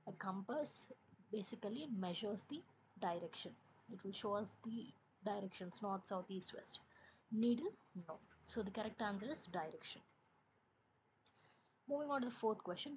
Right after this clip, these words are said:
marathon is to race as hibernation is to. So marathon is to race. So marathon is a terminology related to race. Basically, marathon is nothing but a long distance race.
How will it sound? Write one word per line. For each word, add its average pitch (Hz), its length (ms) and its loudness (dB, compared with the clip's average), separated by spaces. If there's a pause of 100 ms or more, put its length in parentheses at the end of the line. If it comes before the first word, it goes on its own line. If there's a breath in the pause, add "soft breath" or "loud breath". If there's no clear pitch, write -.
marathon 226 640 2 (180)
is 240 180 2
to 226 120 0
race 185 560 -2 (360)
as 226 300 0
hibernation 208 760 0
is 180 160 -4
to. - 120 -8 (500 loud breath)
So 339 260 -2 (160)
marathon 233 640 2 (100)
is 233 200 -2
to 247 120 0
race. 190 280 -2
So 285 200 -2
marathon 214 600 0
is 269 120 -4
a 262 60 -6
terminology 208 760 -2
related 202 440 -2
to - 120 -2 (300)
race. 175 340 -4 (480 soft breath)
Basically, 233 560 2
marathon 208 440 0
is 247 220 0
nothing 220 300 0
but 202 180 -2
a 330 120 -4 (360 loud breath)
long 233 680 4
distance 277 560 -2 (200)
race. 165 340 -4